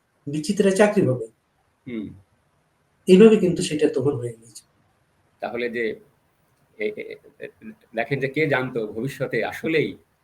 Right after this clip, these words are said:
Speaker 2: তার মনের যে ব্যাপারটা সেটা প্রমাণিত হয়ে যাবে। I tell you one thing, he is something like my teacher, so I'll not speak that much about him in that language। But দুটো বিষয় আপনাকে বলি, সেটা হলো আমার সঙ্গে ওনার একটা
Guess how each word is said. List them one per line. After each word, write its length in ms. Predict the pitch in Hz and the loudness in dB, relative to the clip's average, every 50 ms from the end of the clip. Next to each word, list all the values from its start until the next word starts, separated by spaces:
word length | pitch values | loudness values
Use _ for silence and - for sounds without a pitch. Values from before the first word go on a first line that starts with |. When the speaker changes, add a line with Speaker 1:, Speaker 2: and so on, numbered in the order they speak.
| _ _ _ _ - | _ _ _ _ -4
Speaker 2:
তার 160 | 117 113 110 | -4 -4 -2
মনের 400 | 113 117 127 135 147 156 151 143 | -4 -4 -2 0 0 0 0 0
যে 120 | 156 143 | 0 0
ব্যাপারটা 500 | 131 123 120 - 113 - - - - - | 0 0 0 0 -2 -4 -6 -10 -14 -14
সেটা 220 | - - - - 104 | -14 -14 -14 -12 -10
প্রমাণিত 420 | - 113 104 104 104 104 98 110 | -8 -8 -8 -8 -8 -8 -10 -12
হয়ে 200 | 104 101 98 95 | -12 -10 -12 -10
যাবে। 240 | 90 92 90 90 92 - | -10 -12 -14 -14 -12 -10
I 40 | - | -10
tell 200 | 143 - 165 190 | -6 -4 -4 -2
you 80 | 196 190 | -2 -2
one 160 | 160 135 139 | -4 -4 -4
thing, 180 | 139 - - 92 _ _ _ _ _ _ _ _ _ _ _ _ _ _ _ _ _ _ _ _ _ _ - - - 180 175 | -6 -10 -12 -14 _ _ _ _ _ _ _ _ _ _ _ _ _ _ _ _ _ _ _ _ _ _ -14 -6 -4 -4 -2
he 80 | 226 | -2
is 220 | 240 220 - - 170 | -4 -4 -4 -4 -4
something 240 | 160 143 175 165 147 123 117 | -4 -4 -4 -2 -2 -2 -2
like 160 | 117 135 131 | -2 -2 -4
my 60 | 123 - - | -6 -6 -6
teacher, 540 | 180 170 - - - _ _ _ _ - - | -8 -8 -10 -14 -20 _ _ _ _ -16 -10
so 40 | 123 120 113 117 123 | -8 -4 -2 0 0
I'll 160 | 135 135 143 | 2 2 2
not 140 | 147 143 147 | 2 0 0
speak 320 | 143 - - - 165 160 - - - | -6 -6 -2 -2 -2 -2 -4 -2 0
that 200 | 147 147 151 143 | 0 0 2 2
much 220 | 143 - 135 113 107 | 0 0 0 0 -2
about 240 | 107 101 - - | -4 -4 -6 -8
him 80 | 107 107 | -8 -6
in 100 | 113 110 | -4 -2
that 200 | 120 117 - 120 | -2 -2 -2 -2
language। 400 | 110 104 104 95 92 - - - - _ _ _ _ _ _ _ _ _ _ _ _ _ _ 107 | -4 -4 -6 -10 -14 -14 -16 -20 -20 _ _ _ _ _ _ _ _ _ _ _ _ _ _ -4
But 160 | 104 104 - | -4 -4 -2
দুটো 200 | - 147 175 170 | -2 -2 -2 -2
বিষয় 240 | 139 131 - 131 113 | -2 -4 -4 -4 -6
আপনাকে 320 | - 104 95 - 98 92 90 | -6 -8 -14 -18 -18 -20 -20
বলি, 120 | 92 87 _ _ _ _ _ _ _ _ _ _ _ _ _ _ _ _ _ _ | -20 -20 _ _ _ _ _ _ _ _ _ _ _ _ _ _ _ _ _ _
সেটা 260 | - - 151 147 - | -10 -6 -4 -2 -2
হলো 340 | - 180 147 131 135 147 - _ _ _ _ | 0 0 -2 -2 -4 -6 -10 _ _ _ _
আমার 280 | - 117 135 170 190 196 | -8 -6 -4 -4 -4 -6
সঙ্গে 440 | - - 180 127 104 95 101 107 107 | -6 -8 -8 -8 -8 -8 -8 -8 -8
ওনার 260 | 123 127 135 135 123 120 | -6 -4 -2 -2 -2 -2
একটা 420 | 117 - - 110 101 95 98 | -4 -4 -4 -4 -4 -6 -8